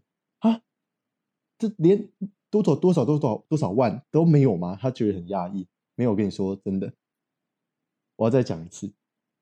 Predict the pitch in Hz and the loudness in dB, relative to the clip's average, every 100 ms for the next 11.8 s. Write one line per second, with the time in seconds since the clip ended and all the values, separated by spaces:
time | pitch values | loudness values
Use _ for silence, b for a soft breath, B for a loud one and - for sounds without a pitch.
0 | - 117 104 101 139 160 143 117 104 135 | -4 -2 -2 0 2 4 4 2 -2 -2
1 | 127 104 95 104 101 113 120 101 92 104 | -2 -4 -6 -4 -4 -4 -6 -6 -8 -10
2 | - 104 98 98 98 110 - 110 98 104 | -8 -6 -4 -4 -6 -10 -8 -4 -2 -2
3 | 92 92 92 - - - 90 98 85 - | -4 -6 -10 -16 -18 -10 -8 -6 -8 -10
4 | - 90 87 120 - _ _ _ _ _ | -12 -12 -12 -14 -16 _ _ _ _ _
5 | - 98 95 117 110 104 104 110 98 92 | -12 -10 -6 -4 -2 -4 -4 -4 -6 -8
6 | - 95 - _ _ _ _ _ _ - | -8 -8 -10 _ _ _ _ _ _ -14
7 | 92 104 98 107 110 165 - 104 101 123 | -10 -8 -6 -6 -6 -10 -8 -6 -4 -4
8 | 110 - 90 90 92 92 - - 107 104 | -4 -6 -10 -8 -8 -8 -10 -10 -6 -4
9 | 98 87 - 98 90 113 _ _ _ _ | -4 -6 -8 -10 -10 -14 _ _ _ _
10 | 107 98 98 98 107 135 131 90 101 107 | -6 -4 -4 -4 -4 -2 -2 -2 -6 -6
11 | 107 98 98 - 87 85 107 | -6 -6 -8 -8 -12 -10 -12